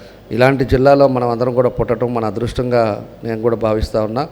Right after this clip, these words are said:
ఎందుకంటే టంగుటూరు ప్రకాశం ఎవరన్నా ఎక్కడికన్నా పోయినప్పుడు ఏ జిల్లా అనగానే, ప్రకాశం అనగానే మనకి ఒక గర్వం. అది ప్రకాశం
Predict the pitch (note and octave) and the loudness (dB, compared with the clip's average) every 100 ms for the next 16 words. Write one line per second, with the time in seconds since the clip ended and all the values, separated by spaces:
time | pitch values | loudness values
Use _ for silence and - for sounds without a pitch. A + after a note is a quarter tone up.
0 | - - - - - - A#2 B2+ C3 A#2 | -12 -20 -20 -20 -16 -8 -4 0 2 4
1 | C3+ B2 B2 A#2+ B2 B2+ A#2+ A2+ B2+ B2 | 4 4 4 -2 -2 -2 -2 0 0 0
2 | C3 A#2+ B2 B2 B2+ A#2+ A#2 A#2 A#2 A#2 | 0 2 2 2 -2 -2 -2 -2 -2 0
3 | B2+ B2 A#2+ A#2+ B2 B2 A#2+ A#2 A#2 A#2+ | 0 0 -2 0 2 2 2 0 -2 -4
4 | A2+ A2+ A#2 A#2 A#2+ A2+ A2 A#2 B2+ B2+ | -4 -2 -2 -2 -4 -4 -4 -4 -4 -6
5 | - - - - - A2+ B2+ D3 C#3+ B2 | -12 -20 -20 -20 -8 -4 -2 2 4 4
6 | A2 A2 A#2+ B2 A2+ F#2+ - - A2+ G#2+ | 2 0 0 -2 -2 -4 -10 -10 -6 -2
7 | B2 A#2+ B2+ A#2+ | 0 0 -4 -6